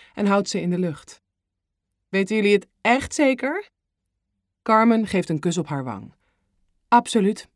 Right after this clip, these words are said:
En zo hoef ik me geen zorgen te maken over mijn appartement. Het is nu van jou. Geniet ervan. Doe alles wat ik er nooit gedaan heb." Anouk grinnikt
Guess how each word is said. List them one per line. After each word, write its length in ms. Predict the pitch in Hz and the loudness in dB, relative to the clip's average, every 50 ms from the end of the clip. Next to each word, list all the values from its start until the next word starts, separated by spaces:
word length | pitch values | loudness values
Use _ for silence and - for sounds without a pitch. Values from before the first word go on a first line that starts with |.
| _ _ _ _ _ _ _ _ | _ _ _ _ _ _ _ _
En 140 | - - 247 | 0 2 4
zo 180 | 233 262 262 262 | 6 6 6 8
hoef 160 | 240 240 226 | 6 6 4
ik 80 | 233 202 | 2 0
me 100 | 226 208 | -2 0
geen 220 | - 277 294 302 | 2 4 4 4
zorgen 300 | 247 269 254 247 208 233 | 6 4 4 2 0 -2
te 80 | 247 220 | -2 -2
maken 280 | 208 202 202 - - | -2 -2 -4 -4 -6
over 200 | - 190 180 190 | -4 -4 -2 0
mijn 120 | 190 180 175 | 0 0 -2
appartement. 680 | 165 - 165 151 - 151 131 123 - - - - - _ _ _ _ _ _ _ _ | -4 -6 -6 -6 -4 -4 -6 -6 -8 -14 -20 -20 -20 _ _ _ _ _ _ _ _
Het 160 | - 262 247 | -6 -2 2
is 60 | 254 240 | 4 6
nu 120 | 247 233 | 6 6
van 120 | 202 202 | 6 4
jou. 300 | 190 185 185 214 240 240 - _ _ _ _ _ | 2 2 2 2 0 -4 -6 _ _ _ _ _
Geniet 360 | - - - 196 190 190 185 | -8 -2 0 2 2 2 0
ervan. 420 | 185 165 147 156 139 131 123 120 - - - - - _ _ | -2 -2 -2 -2 -4 -4 -4 -6 -10 -14 -20 -20 -20 _ _
Doe 260 | - 165 175 165 139 - | -2 0 0 0 0 2
alles 380 | - 175 196 240 262 269 - - | 4 4 4 4 4 2 0 -2
wat 160 | 185 160 - | -4 -4 -2
ik 180 | - 214 240 - | -2 -4 -2 0
er 120 | 247 240 | 0 0
nooit 200 | 226 220 214 - | 0 0 -2 -2
gedaan 360 | - - 180 151 123 120 120 | -4 -4 -4 -4 -4 -6 -10
heb." 300 | 123 127 - - - _ _ _ _ _ _ _ _ _ _ _ _ _ _ _ _ _ _ | -12 -16 -18 -20 -20 _ _ _ _ _ _ _ _ _ _ _ _ _ _ _ _ _ _
Anouk 360 | - 214 202 190 175 151 - | -2 0 2 2 0 -2 -4
grinnikt 480 | - - 196 190 170 143 147 - - | -4 0 0 0 0 0 -4 -10 -18